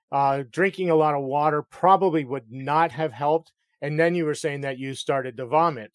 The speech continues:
So even if you drank water, your body's just pushing it right back out. So at s-, at the,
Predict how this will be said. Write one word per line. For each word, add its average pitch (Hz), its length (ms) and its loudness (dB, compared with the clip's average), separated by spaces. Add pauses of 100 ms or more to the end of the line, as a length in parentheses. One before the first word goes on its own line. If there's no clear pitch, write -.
So 151 400 0
even 190 260 0
if 151 120 -4
you 131 100 -8
drank 156 460 0
water, 127 400 -4 (300)
your 170 120 -2
body's 170 400 4
just 151 220 -4
pushing 139 320 2
it 123 100 -12
right 135 240 -10
back 127 260 -8
out. 110 220 -6 (520)
So 165 640 10 (320)
at 156 180 4
s-, - 220 -14 (180)
at 143 240 0
the, 151 160 0